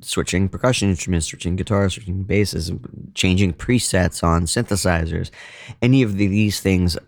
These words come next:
have to also be practiced in a way that if you hear distracting sounds or, or anything that's distracting, that you can stay focused and be able to operate those in stressful situations. So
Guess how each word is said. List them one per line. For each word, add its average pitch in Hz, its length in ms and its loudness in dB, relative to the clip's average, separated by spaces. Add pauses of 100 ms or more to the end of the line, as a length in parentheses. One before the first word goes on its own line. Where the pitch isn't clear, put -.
have 92 300 0
to - 100 -2
also 90 580 2
be 82 240 0
practiced 82 560 -6
in 82 100 -2
a 78 60 0
way 80 360 2
that 78 280 0 (340)
if 80 280 0
you 80 180 2
hear 80 300 2
distracting 76 560 -2
sounds 76 520 0
or, 180 60 -2 (360)
or 85 220 -8 (140)
anything 85 320 2
that's 76 220 -2
distracting, 82 520 -6 (280)
that - 160 0
you 87 160 2
can 78 280 0
stay 82 300 2
focused - 640 -2
and 78 140 -2
be 87 80 2
able 80 160 2
to 76 180 -6
operate 85 520 0
those 92 440 2 (340)
in 78 560 2
stressful 82 560 -2
situations. 82 720 -2
So 82 300 0